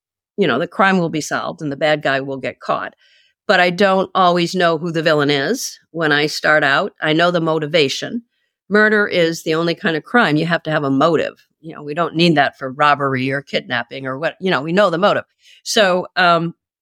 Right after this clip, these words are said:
yeah, I have all of that floating around in my head and I do a brief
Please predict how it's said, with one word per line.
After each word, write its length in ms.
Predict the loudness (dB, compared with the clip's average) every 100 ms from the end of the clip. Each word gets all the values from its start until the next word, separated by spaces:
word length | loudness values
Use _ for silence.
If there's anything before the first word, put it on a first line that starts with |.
| _ -2
yeah, 240 | 2 4
I 100 | 2
have 180 | 2 2
all 180 | 2 2
of 100 | 0
that 300 | 0 0 -4
floating 380 | -2 0 2 0
around 500 | 2 2 2 0 -4
in 200 | -8 -6
my 160 | -4 -2
head 360 | 0 0 0
and 160 | -2 -2
I 60 | -2
do 160 | -2
a 40 | -4
brief 560 | -2 0 0 -2 -10